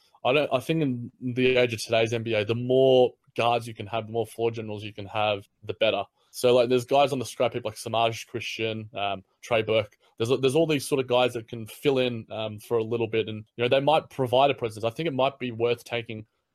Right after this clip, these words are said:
a punt on, on a young guy like that rather than, say, going down, uh, um, uh, the unfathomable route of going <laughs> down and picking up Deron Williams again because, uh, praise be, he's not on an N B A roster. So,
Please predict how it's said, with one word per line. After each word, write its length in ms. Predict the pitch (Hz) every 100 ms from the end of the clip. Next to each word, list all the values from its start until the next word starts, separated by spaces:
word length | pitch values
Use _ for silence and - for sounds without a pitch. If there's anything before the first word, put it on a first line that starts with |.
| -
a 40 | 110
punt 360 | - 127 117
on, 160 | 117 110
on 160 | 113 113
a 60 |
young 260 | 117 113 127
guy 100 | 117
like 240 | 117 110
that 140 | 117 107
rather 380 | 113 113 120 110
than, 220 | 110 104
say, 240 | - 107
going 300 | 104 104 104
down, 300 | 101 104 104
uh, 180 | 107 101 _ _ _ _ _ _ _
um, 160 | 98 98
uh, 180 | 110 107 -
the 280 | 117 127 123
unfathomable 960 | 127 120 113 - 151 151 147 127 117 110
route 340 | 110 113 -
of 220 | 107 107
going 360 | 113 110 - 139
<laughs> 40 |
down 220 | 135 117
and 80 | 107
picking 300 | - 123 117
up 120 | 110 _ _ _ -
Deron 280 | 123 120 107
Williams 320 | 113 113 104
again 480 | 107 107 104 104 101
because, 580 | 107 104 107 101 - - 101
uh, 120 | 101 - _ _ _ _
praise 280 | - 123 110
be, 240 | 117 104
he's 280 | 113 113 107
not 160 | 110
on 120 | 107 101
an 80 |
N 100 | 104
B 120 | 104 101
A 100 | 98
roster. 320 | 104 - 92
So, 320 | - 113